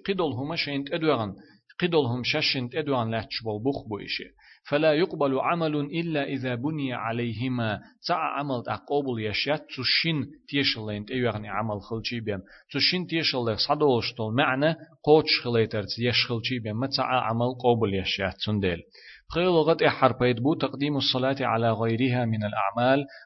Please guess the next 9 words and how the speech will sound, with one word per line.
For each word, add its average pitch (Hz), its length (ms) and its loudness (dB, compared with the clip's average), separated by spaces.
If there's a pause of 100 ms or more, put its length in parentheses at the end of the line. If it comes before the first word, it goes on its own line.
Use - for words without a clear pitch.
(120)
Қи 151 80 -2
дІа 123 120 4
йолчу 110 280 2
гІамалшна 123 460 0
ламазда 120 520 2
хьалх 120 320 2
даккхина 98 460 -6
хилар. 104 240 0 (340)
«لأنها 123 400 0